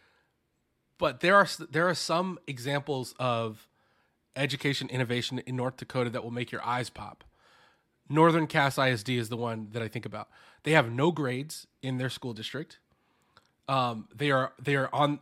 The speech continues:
on a path to doing away with lecture, I believe. And they have made this method and this model make sense to North Dakota State and other local universities and have, like, shockingly high acceptance rates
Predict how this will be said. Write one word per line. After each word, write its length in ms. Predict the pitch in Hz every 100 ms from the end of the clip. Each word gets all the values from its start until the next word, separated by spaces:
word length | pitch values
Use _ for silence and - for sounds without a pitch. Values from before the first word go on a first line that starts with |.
| -
on 160 | 143
a 60 | 147
path 560 | - - 151 139 - _
to 60 | 139
doing 360 | 117 143 151
away 160 | 139 135
with 180 | 123 -
lecture, 320 | 123 - 117
I 60 | 104
believe. 420 | 101 98 110 - _ _ _ - _ _ _ -
And 240 | 151 135 131
they 140 | 147
have 240 | 160 156 117
made 400 | 123 143 196 143
this 200 | 151 -
method 520 | 127 143 - 113 117
and 100 | 127
this 160 | 120 -
model 360 | 123 135 127
make 260 | 117 123 -
sense 440 | - 139 123 147
to 100 | -
North 220 | 120 117 -
Dakota 280 | 120 120
State 460 | 110 - 135 113 - _ _ - -
and 100 | 127
other 240 | 139 143 123
local 280 | 127 139
universities 720 | 120 113 113 139 - 107 101 - - - -
and 100 | 131
have, 200 | 151 135
like, 100 | 185
shockingly 560 | - - 185 170 151 143
high 200 | 143 123
acceptance 520 | 117 139 120 110 -
rates 340 | 98 - -